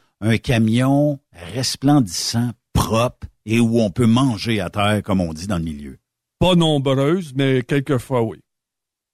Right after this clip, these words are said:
Speaker 2: Entre autres, j'avais, euh, un ami qui était broker, qui était, lui, à London, en Ontario.
Speaker 1: Oui.
Speaker 2: Puis, euh, je, ben, écoute, je, je l'ai connu, sa fille, elle devait avoir douze ans à peu près, mais elle aussi, c'était une passionnée, elle voulait conduire un truck, conduire un truck. Elle a essayé plusieurs fois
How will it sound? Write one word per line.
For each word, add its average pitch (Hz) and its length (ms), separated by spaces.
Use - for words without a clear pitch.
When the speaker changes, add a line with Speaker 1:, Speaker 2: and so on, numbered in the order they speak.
Speaker 2:
Entre 151 280
autres, 220 180
j'avais, 170 440
euh, 139 300
un 156 200
ami 160 200
qui - 80
était 143 160
broker, 139 720
qui 135 120
était, 151 300
lui, 143 320
à 123 140
London, 143 440
en 131 100
Ontario. 127 460
Speaker 1:
Oui. 85 300
Speaker 2:
Puis, 165 280
euh, 131 180
je, 117 100
ben, 135 200
écoute, 151 180
je, 131 240
je 127 100
l'ai 151 200
connu, 165 480
sa 147 200
fille, 196 400
elle 127 120
devait 120 140
avoir 131 260
douze 135 420
ans 151 140
à 123 60
peu 123 120
près, 135 160
mais 120 120
elle 135 120
aussi, - 260
c'était - 160
une 131 100
passionnée, 135 420
elle 160 80
voulait 127 180
conduire 143 400
un 123 100
truck, 135 200
conduire 123 280
un 117 80
truck. 151 200
Elle 131 100
a 127 40
essayé 139 340
plusieurs 143 420
fois 151 380